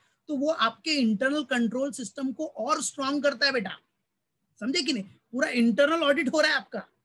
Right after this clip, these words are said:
सब कुछ हो रहा है, पूरा audit हो रहा है, कैसा क्या चल रहा है, everything। तो it detect and prevent errors and fraud, सब कुछ करेगा, सब detect करेगा, prevent करेगा, ताकि errors और frauds ना हो। Management को properly, <coughs> properly and timely क्या होगा,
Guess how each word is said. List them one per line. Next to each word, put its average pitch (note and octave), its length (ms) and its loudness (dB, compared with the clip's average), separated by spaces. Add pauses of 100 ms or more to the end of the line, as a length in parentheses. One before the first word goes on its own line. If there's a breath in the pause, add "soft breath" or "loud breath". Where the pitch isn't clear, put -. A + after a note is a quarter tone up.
(140)
सब A#3 220 -10
कुछ D#4 200 -2
हो C#4+ 80 4
रहा C4 100 6
है, G3+ 100 0
पूरा B3 160 0
audit A3 280 2
हो A3 100 2
रहा A3+ 120 2
है, A3 180 2
कैसा G3+ 320 -2
क्या G#3 160 -4
चल G3 200 -6
रहा A3 120 -2
है, G#3+ 120 -2
everything। G3+ 480 0 (920)
तो B3 120 -4 (100)
it G3+ 160 2
detect A3 460 0 (360)
and G#3+ 180 2
prevent A3 360 2
errors G#3+ 300 2
and A3+ 180 0
fraud, A3 240 0
सब A3+ 220 -4
कुछ A3 180 -2
करेगा, G#3+ 480 0 (180)
सब A#3+ 300 0 (500)
detect G#3 340 0
करेगा, G#3 340 0
prevent G#3 440 4
करेगा, G3+ 360 0 (580)
ताकि G3+ 200 -2
errors G#3 280 2
और G#3+ 100 0
frauds G3+ 340 -2
ना G#3 60 -2
हो। G3 280 0 (340)
Management G3+ 480 0
को G#3+ 100 -4
properly, G#3 640 -4 (460)
<coughs> B3+ 180 0
properly A3 520 0
and G#3+ 180 0
timely G#3+ 300 0
क्या A3 180 0
होगा, G#3+ 320 -2